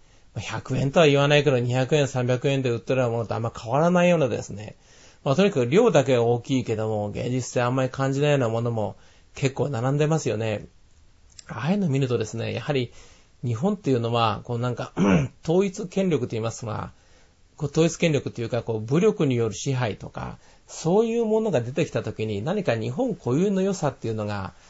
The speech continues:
なんか出てこない国じゃないかって感じがするんですよね。で、例えばその、大陸に行きますと反対ですよね。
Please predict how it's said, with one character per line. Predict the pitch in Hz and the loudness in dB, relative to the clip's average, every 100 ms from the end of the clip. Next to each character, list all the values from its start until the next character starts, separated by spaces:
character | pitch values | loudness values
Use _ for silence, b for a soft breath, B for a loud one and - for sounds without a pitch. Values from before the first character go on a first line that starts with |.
| b b - | b b -10
な | |
ん | 110 | -2
か | |
出 | 123 269 | 2 2
て | - | 2
こ | 254 | -2
な | 415 | 0
い | 277 | 0
国 | - 151 | 2 2
じ | 147 | 2
ゃ | 131 | 2
な | 120 | 2
い | |
か | 120 | -2
っ | 110 | -4
て | 104 | -4
感 | 120 110 | -4 -4
じ | |
が | 113 | -6
す | - 120 | -6 -4
る | |
ん | 110 | -4
で | 101 | -6
す | - | -6
よ | |
ね。 | 101 147 262 - b b b b b b _ _ - | -4 -4 -6 -12 b b b b b b _ _ -4
で、 | 147 165 160 160 175 214 | 4 6 6 4 2 2
例 | 262 | 4
え | |
ば | 202 | 4
そ | 160 165 | 2 2
の、 | 165 165 156 151 120 107 - - - | 4 4 4 2 0 -2 -4 -8 -10
大 | - 160 233 | -4 0 2
陸 | 247 - 240 226 220 220 | 0 -2 -2 2 4 4
に | 208 208 | 2 0
行 | |
き | 214 | 0
ま | 202 | 0
す | - | -2
と | - | -6
反 | 151 185 | -4 -4
対 | 208 202 190 185 | -4 0 2 2
で | 170 | 0
す | 120 | 0
よ | 98 | -2
ね。 | 98 90 | -4 -6